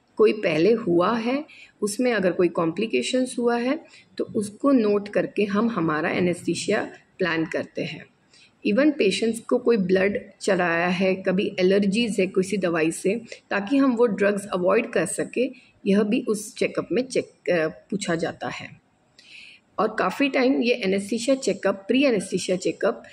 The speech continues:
में हम ऐसे advices patients को देते हैं जो operation के पहले हमको patient को बताना ज़रूरी होता है। जैसे patient को nil by mouth छः घंटा पहले, operation के पहले कुछ खाया पिया नहीं जाता,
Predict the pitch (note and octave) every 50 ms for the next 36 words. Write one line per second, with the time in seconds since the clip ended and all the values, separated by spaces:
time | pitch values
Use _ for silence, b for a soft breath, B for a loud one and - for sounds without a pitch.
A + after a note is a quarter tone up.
0 | B B B - A3+ B3 A#3+ A3 A3+ B3 A#3+ - - F#3 F3 - - B3+ B3+ A#3+
1 | A3 G#3 G3+ F#3 E3 F3 - - A3+ A3+ A3+ - F#3+ E3+ E3+ - G3+ G3 G3 -
2 | - G#3 F#3+ F3 D#3+ - - E3+ F3 F#3 C4 C4+ A#3 C#4 - - F3+ E3+ - -
3 | G3+ G#3 G#3 - B3 B3 B3+ B3+ C#4 C4+ - - F3+ F3+ E3+ F3 F3+ G3+ A#3 G#3+
4 | F#3 F3+ - A3+ G3+ G3+ - F3 E3 - - F3+ F3 F3 - - - G#3 G3+ G3+
5 | F#3 D#3+ - - D#3+ D#3 E3+ F#3+ G#3 F#3+ F3 E3 D#3 D#3 E3 E3+ E3+ E3 E3 -
6 | - - G2+ D#2 - B B B B B B B B B _ G3 G#3+ A3+ A3+ -
7 | D#4 C4+ - F#3+ F#3 E3 - - A#3 B3 A#3 - C#4+ C4+ A3+ G#3 G3+ G#3+ A3+ G3+
8 | G3 G#3+ G3+ F3+ E3 D3+ C3 A2+ G2 - - - B B B B B - - -
9 | C4 D4 C#4 C#4 B3 G#3+ F#3+ - F3 E3 - - D3+ D3+ F#3+ - - - D#3+ -
10 | - F3 E3+ - G3+ G3+ G#3 - C4+ C4 - F3+ D3+ C#3+ D#3 A3 - - - C#4+
11 | C4+ - - - - - F3 D#3+ D#3+ D#3+ F3 F#3+ G3+ G3 - E3+ E3+ E3+ F3+ F3+
12 | D#3+ D#3 D#3 D#3+ F#3 A#3+ A3 F#3+ F#3 C3 - - - - -